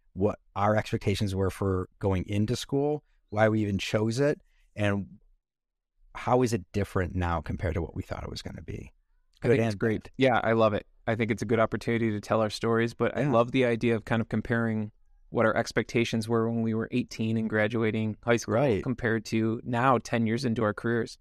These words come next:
Speaker 1: Well, let's, uh, why don't you start first? 'Cause you know that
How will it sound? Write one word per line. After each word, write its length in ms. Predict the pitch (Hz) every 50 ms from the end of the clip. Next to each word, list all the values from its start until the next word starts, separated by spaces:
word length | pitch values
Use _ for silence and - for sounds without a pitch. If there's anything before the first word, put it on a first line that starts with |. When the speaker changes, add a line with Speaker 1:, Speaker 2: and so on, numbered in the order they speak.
| _ _ - _ _ _ _ _ _ _ -
Speaker 1:
Well, 140 | 117 120
let's, 260 | 113 120 123 - - 127
uh, 120 | - 110 98
why 140 | 113 123 147
don't 100 | 180 180
you 120 | 165 180
start 280 | 180 - - 185 180 185
first? 460 | - - 120 107 110 127 - - - _ _ _ _ -
'Cause 180 | - 131 120 110
you 80 | 127 135
know 400 | 131 123 113 110 110 117 120 117
that 360 | 104 110 110 107 104 104 -